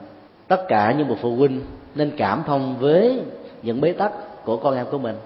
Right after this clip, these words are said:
để đừng đẩy chúng vào trong cái chỗ khó xử, và nhờ đó đó chúng ta mới giúp cho chúng được thành công và hạnh phúc ở trong hiện tại và trong tương lai. Và ai không may mắn phải đối diện với cái nghịch cảnh như thế đó thì cần phải có nghị lực để vượt qua.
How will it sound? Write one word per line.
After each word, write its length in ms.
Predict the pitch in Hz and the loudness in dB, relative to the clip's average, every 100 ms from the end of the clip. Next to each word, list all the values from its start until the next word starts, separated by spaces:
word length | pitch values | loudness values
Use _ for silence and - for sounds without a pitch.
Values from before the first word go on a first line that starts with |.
| - - - - | -16 -20 -20 -8
để 120 | 107 135 | -2 0
đừng 380 | 143 127 110 | 4 2 2
đẩy 160 | 101 110 | -2 -2
chúng 300 | - 165 208 | -2 -4 0
vào 400 | 131 104 98 98 113 | 2 4 2 0 -2
trong 140 | 127 | -2
cái 80 | 131 | -2
chỗ 140 | 107 107 | -2 -2
khó 180 | 151 160 | -4 -6
xử, 220 | - 107 147 | -4 -6 -6
và 60 | 117 | -4
nhờ 160 | 107 | -2
đó 260 | 101 104 147 | 0 -2 -2
đó 80 | 185 180 | -4 -6
chúng 140 | 131 | -4
ta 280 | 131 120 117 - - - | 0 0 -2 -6 -16 -6
mới 120 | 127 | -2
giúp 140 | 131 160 | -2 -2
cho 60 | 131 | -4
chúng 180 | 139 160 | -4 -4
được 140 | 107 98 | -4 -4
thành 160 | 104 | -6
công 220 | 98 117 117 - - - | 0 0 0 -4 -14 -12
và 100 | - | -8
hạnh 200 | 98 95 92 | -6 -6 -4
phúc 160 | 156 156 | -4 -2
ở 100 | 117 | -4
trong 360 | 120 117 113 113 | -4 -4 -6 -6
hiện 140 | 104 101 | -6 -4
tại 180 | 92 95 | -4 -4
và 60 | |
trong 140 | 104 113 | -6 -6
tương 120 | 127 117 | -4 -4
lai. 240 | 113 - - - - - - - | -4 -8 -16 -20 -20 -20 -20 -4
Và 240 | 107 95 | 0 2
ai 380 | - 131 131 127 | 0 0 2 0
không 180 | 127 127 | -2 -2
may 120 | 127 | -2
mắn 400 | 120 135 208 233 - - - - | -2 -2 -4 -8 -14 -20 -20 -8
phải 120 | 110 | -2
đối 200 | 120 180 | 0 2
diện 340 | 151 104 104 110 | 0 -2 -2 -2
với 120 | 143 | -4
cái 100 | 156 120 | -4 -6
nghịch 180 | 113 - | -6 -4
cảnh 180 | 101 | -4
như 140 | 135 113 | -4 -4
thế 240 | 127 147 185 | -4 -6 -6
đó 60 | 185 - - - - - | -10 -14 -20 -20 -20 -8
thì 380 | 104 98 98 92 - | -4 -2 -4 -4 -2
cần 200 | 113 104 | -2 -2
phải 80 | 104 | -2
có 160 | 139 156 | 0 0
nghị 180 | 117 | 0
lực 180 | 101 92 | -2 -2
để 100 | 117 110 | -4 -4
vượt 160 | 107 - | -6 -6
qua. 180 | 113 | -6